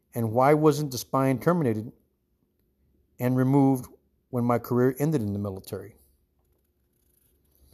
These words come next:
Did the lower courts neglect to hear the case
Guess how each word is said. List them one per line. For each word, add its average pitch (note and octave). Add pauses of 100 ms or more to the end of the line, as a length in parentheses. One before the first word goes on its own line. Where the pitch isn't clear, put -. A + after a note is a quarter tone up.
(340)
Did A2+
the A#2+
lower C3+
courts D3+
neglect C3+
to C3
hear F3+
the C3
case -